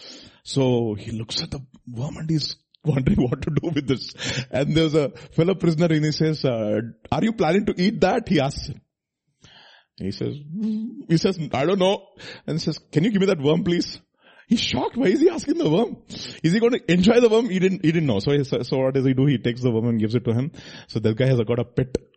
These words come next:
bird inside of his, uh, his jacket. So he takes the worm and feeds the bird. Early,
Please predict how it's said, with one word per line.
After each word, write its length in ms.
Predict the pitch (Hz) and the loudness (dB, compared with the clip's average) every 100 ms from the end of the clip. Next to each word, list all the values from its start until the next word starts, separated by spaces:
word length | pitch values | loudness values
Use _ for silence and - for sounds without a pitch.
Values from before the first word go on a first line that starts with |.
| 143 | -14
bird 340 | 117 127 127 | -2 0 2
inside 340 | 123 - 123 | 0 -2 -2
of 120 | 117 110 | -2 -2
his, 400 | 101 - - _ - | -4 -6 -18 _ -12
uh, 500 | - - - - 156 - _ _ _ _ - | -10 -8 -8 -10 -14 -18 _ _ _ _ -12
his 160 | 90 | -12
jacket. 400 | 95 107 - 104 | -6 -6 -4 -6
So 80 | - | -4
he 120 | 101 | -6
takes 240 | 92 113 123 | -2 -4 -2
the 100 | 107 | -2
worm 180 | 107 110 | 0 -2
and 100 | 95 | -4
feeds 280 | 113 104 | -4 -4
the 80 | - | -4
bird. 280 | 101 98 82 - _ _ _ _ _ _ _ _ _ _ 104 | -4 -2 -4 -10 _ _ _ _ _ _ _ _ _ _ -2
Early, 400 | 117 117 120 | 0 0 -2